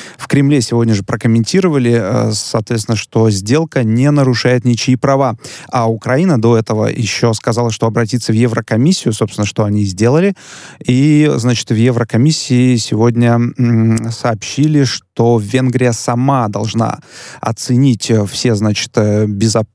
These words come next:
все, э, позиции безопасности и энергоснабжения и выводы предоставить Еврокомиссии. Э,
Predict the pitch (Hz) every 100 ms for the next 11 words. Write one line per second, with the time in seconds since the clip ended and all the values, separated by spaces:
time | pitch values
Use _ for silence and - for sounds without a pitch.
0 | - 110 - 127 107 - - 131 123 117
1 | - - 120 101 123 - 120 101 110 113
2 | - 120 - 107 - 113 113 120 117 113
3 | - 107 107 196 185 117 - - - 160
4 | 131 190 170 151 - 123 120 139 135 117
5 | 127 120 123 131 117 - - - - -
6 | - - - - - - 120 123 120